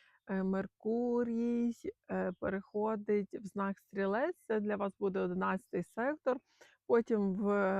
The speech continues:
е, листопаді Меркурій буде ретроградним три тижні, так само в цьому одинадцятому секторі. І взагалі на два місяці він вже буде в одинадцятому секторі, а це сектор, який відповідає за інтернет,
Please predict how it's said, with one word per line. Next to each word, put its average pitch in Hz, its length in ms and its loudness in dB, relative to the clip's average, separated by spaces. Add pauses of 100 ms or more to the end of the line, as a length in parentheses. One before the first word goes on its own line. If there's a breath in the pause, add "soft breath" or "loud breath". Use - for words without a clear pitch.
(320)
е, 190 180 0
листопаді 202 640 0
Меркурій 208 480 4
буде 190 380 0
ретроградним 233 800 0
три 220 200 -4
тижні, 214 420 0 (420 soft breath)
так - 200 -8
само 214 340 4
в 208 80 -8
цьому 202 260 0
одинадцятому 196 680 -2
секторі. 202 460 -4
І 202 40 0
взагалі 240 360 0
на 247 140 0
два 214 220 2
місяці 220 520 -2
він 202 140 -2
вже 196 140 -4
буде 196 280 -2
в 180 60 -4
одинадцятому 185 720 -4
секторі, 277 540 -2 (440 loud breath)
а 196 100 -4
це 208 180 -2
сектор, 196 440 -4
який 180 220 -2
відповідає 175 520 -6
за - 100 -14
інтернет, 262 760 -4